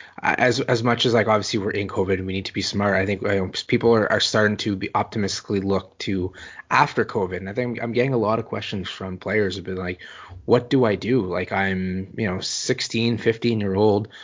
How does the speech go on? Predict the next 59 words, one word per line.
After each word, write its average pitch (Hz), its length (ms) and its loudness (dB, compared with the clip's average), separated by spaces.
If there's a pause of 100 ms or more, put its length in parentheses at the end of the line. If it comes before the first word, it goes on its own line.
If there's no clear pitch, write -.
(240)
Um, 98 360 2
I 104 140 0
was 104 140 0
supposed - 300 -2
to - 80 -8
play, 101 320 0
you 101 100 2
know, 95 140 -4
triple 110 300 -2
A 113 80 4
this 110 240 0
year 101 260 0
and, 92 480 -4 (480)
you 98 60 -2
know, 104 160 -2 (180)
take 117 180 2
a 117 60 0
chance 120 300 2
of 101 80 -2
getting 101 200 2
drafted 95 420 0
in 98 40 0
the 101 140 2
O 101 120 4
H 101 200 2
L, 123 220 4
or 95 240 0
maybe, 92 280 -2
you 95 240 0
know, 92 240 -4
that 92 300 -4
makes 92 260 -2
my 98 80 -6
decision 98 400 4
if 95 140 -2
I'm 92 60 -2
gonna 92 120 -2
go 95 120 0
the 92 100 0
N 95 100 -2
C - 160 -2
double 117 220 4
A 143 100 6
route." 92 320 0 (560)
And, 117 320 4
i-, 123 200 0
you 131 60 4
know, 120 120 2
it's 113 200 -2
really 135 220 8
affecting 117 560 0
our, - 200 -6
our, 107 200 -4 (100)
our 104 100 -4
kids 127 340 -2
in, 98 300 -4
you 101 100 -4
know, 95 160 -4
in, 101 220 -4